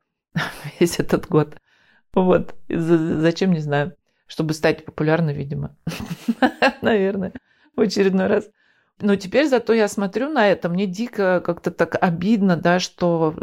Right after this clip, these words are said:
Точнее, я понимаю, что ему тоже обидно. То есть такая, знаешь, двусторонняя какая-то странная история произошла. Ну, не договорились, да, чуваки.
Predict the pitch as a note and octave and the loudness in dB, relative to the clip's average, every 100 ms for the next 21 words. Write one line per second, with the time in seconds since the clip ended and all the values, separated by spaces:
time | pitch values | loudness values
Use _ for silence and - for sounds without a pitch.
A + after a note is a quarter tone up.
0 | - F#3 G3+ F#3+ F#3 G3 G3 G3+ F#3 F3+ | -6 -4 -2 0 2 0 0 -2 0 -2
1 | F3 G#3 A#3+ A3+ G#3 F#3 F#3 F#3 F3 - | 0 2 2 2 0 2 0 0 -4 -2
2 | - - - G3 G3+ F3+ F#3+ E3+ F#3 - | -4 -4 -6 0 2 2 -4 -4 -6 0
3 | G#3 G#3+ G3+ F3 F3+ - - G3+ G3+ F#3+ | 4 6 4 0 -4 -8 -4 2 2 2
4 | F3+ - - C4+ G#3+ F3 E3 E3 - E3 | -2 -2 0 2 2 -2 -4 -4 -4 -2
5 | F#3+ A3 G3 F#3+ F3+ F3 F3 D#3 D3 B2 | 2 2 4 2 2 2 2 0 -4 -8
6 | - - C#3+ E3 D#3 C#3+ - | -4 0 0 2 2 2 -2